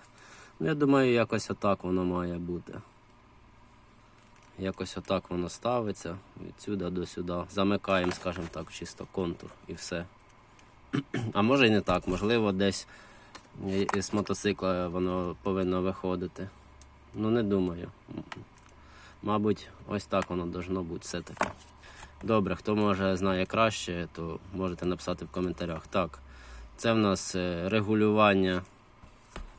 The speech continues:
повітряної заслонки. Ось коли ви цей гвинт вкручуєте, тут приподнимається і таким чином регулюється холостий хід. Це в нас якість суміші,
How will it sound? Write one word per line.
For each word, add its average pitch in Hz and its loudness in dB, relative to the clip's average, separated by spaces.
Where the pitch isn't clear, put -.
повітряної 98 4
заслонки. 139 -2
Ось 92 -8
коли 95 2
ви 92 2
цей 95 0
гвинт 92 0
вкручуєте, 92 -2
тут - -8
приподнимається 101 2
і 92 0
таким 104 -2
чином 101 0
регулюється 95 0
холостий 101 2
хід. - -4
Це 110 2
в 104 4
нас 90 0
якість 101 2
суміші, 123 0